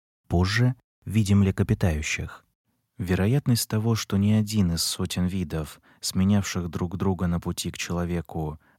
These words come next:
от Кембрия до наших дней, не обладал высокой склонностью к реактивной агрессии,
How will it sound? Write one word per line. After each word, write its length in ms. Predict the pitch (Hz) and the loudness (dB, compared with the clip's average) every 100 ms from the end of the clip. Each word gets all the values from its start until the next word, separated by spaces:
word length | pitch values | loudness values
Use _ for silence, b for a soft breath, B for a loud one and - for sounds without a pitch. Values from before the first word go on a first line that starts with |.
| - | -10
от 180 | 92 | -10
Кембрия 640 | - 101 90 82 82 80 76 | -4 -2 0 -2 -4 -6 -10
до 160 | 87 87 | -6 -4
наших 420 | 85 82 - 82 | -2 -4 -6 -6
дней, 400 | 80 87 82 73 _ _ _ _ | -2 -2 -2 -6 _ _ _ _
не 180 | 95 98 | 0 2
обладал 500 | 98 110 113 98 80 | 2 2 2 0 0
высокой 480 | 82 - 87 78 82 | -4 -4 -4 -4 -8
склонностью 680 | - 92 85 78 - - 80 | -6 -4 -2 -4 -8 -10 -8
к 100 | - | -6
реактивной 600 | 85 - - 80 80 78 | -6 -4 -6 -4 -4 -4
агрессии, 720 | 78 135 139 - 78 73 | -2 -2 -2 -4 -6 -10